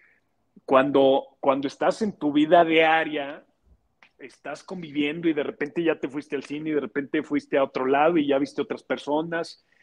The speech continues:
Y cuando estás dentro de la casa, solo estás conviviendo con la misma persona y de verdad lo que vives en un día en la casa es como si fueran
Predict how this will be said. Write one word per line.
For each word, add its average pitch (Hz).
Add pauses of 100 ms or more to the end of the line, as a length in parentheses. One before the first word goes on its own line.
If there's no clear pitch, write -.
(240)
Y 120
cuando 135
estás 170
dentro 185
de 175
la 143
casa, 151
solo 185
estás 180
conviviendo 160
con 135
la 127
misma 151
persona 143
y 170
de 143
verdad 127 (520)
lo 117
que 127
vives 151 (580)
en 131
un 165
día 180
en 190
la 175
casa 156
es 175
como 156
si 135
fueran 139